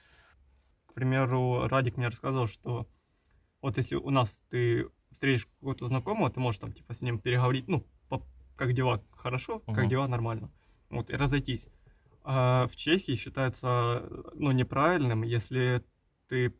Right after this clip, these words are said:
Speaker 1: поздоровался, ну, и они не могут, они либо просто поздоровались и разошлись,
Speaker 2: Мгм.
Speaker 1: либо прям, ну, длительных разговор там.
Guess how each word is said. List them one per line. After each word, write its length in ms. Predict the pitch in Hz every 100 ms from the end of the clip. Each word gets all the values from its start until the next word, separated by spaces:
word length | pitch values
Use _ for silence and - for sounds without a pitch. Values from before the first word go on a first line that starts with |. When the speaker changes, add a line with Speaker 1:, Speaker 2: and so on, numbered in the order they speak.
| _
Speaker 1:
поздоровался, 600 | 127 113 123 180 180 -
ну, 140 | 139
и 80 | 123
они 160 | 123 143
не 80 | 151
могут, 260 | 123 110
они 160 | 120 120
либо 220 | 127 120
просто 320 | - 127 -
поздоровались 640 | 123 110 131 208 170 104 -
и 80 | 120 -
разошлись, 580 | - 113 107 95 90
Speaker 2:
Мгм. 80 | - 127
Speaker 1:
либо 280 | 135 135 120
прям, 260 | 123 104 -
ну, 140 | 123
длительных 500 | 123 135 127 117 - -
разговор 460 | 120 110 120 107
там. 140 | -